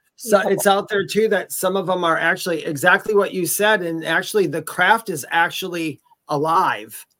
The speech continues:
Speaker 2: Mm-hmm.
Speaker 1: It's,
Speaker 2: Yeah.
Speaker 1: it's live, and it's, it's, it's connected to the person who's controlling it, 'cause that's the person who created it.
Speaker 2: Mm-hmm.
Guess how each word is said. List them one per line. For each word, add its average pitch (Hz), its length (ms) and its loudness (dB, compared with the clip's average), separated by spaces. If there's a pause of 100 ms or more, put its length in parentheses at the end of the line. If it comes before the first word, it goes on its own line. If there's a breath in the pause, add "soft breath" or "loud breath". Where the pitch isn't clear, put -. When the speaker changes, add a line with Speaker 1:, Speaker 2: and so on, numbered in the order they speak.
Speaker 2:
Mm-hmm. 302 340 -8 (160)
Speaker 1:
It's, 180 220 -4
Speaker 2:
Yeah. 180 160 -8
Speaker 1:
it's 151 120 -4
live, 190 340 4
and 190 100 2
it's, - 240 -6
it's, 196 300 0 (140)
it's 208 240 2
connected 180 720 -2
to 185 240 -4
the 170 120 -6
person 208 500 -2
who's 170 260 -4
controlling 196 560 -4
it, 147 200 -10
'cause 151 180 -12
that's 180 260 -4
the 202 100 -6
person 156 380 -6
who 156 160 -4
created 165 520 -6
it. 113 180 -18 (400)
Speaker 2:
Mm-hmm. 214 160 -8